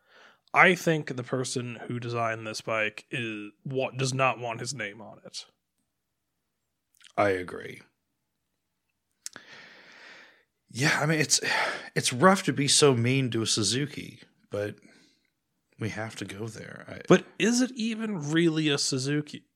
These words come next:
Speaker 1: Is this something that even Suzuki wants to put their name on? If Suzuki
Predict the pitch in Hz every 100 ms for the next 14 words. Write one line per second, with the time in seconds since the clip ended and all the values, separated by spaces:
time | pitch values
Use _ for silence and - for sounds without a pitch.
0 | - 156 135 196 196 - 175 170 165 151
1 | 147 127 143 139 135 135 123 131 135 123
2 | 117 117 113 - 131 120 120 113 113 120
3 | 113 - _ - - - - - 156 175
4 | 208 196 170 143 135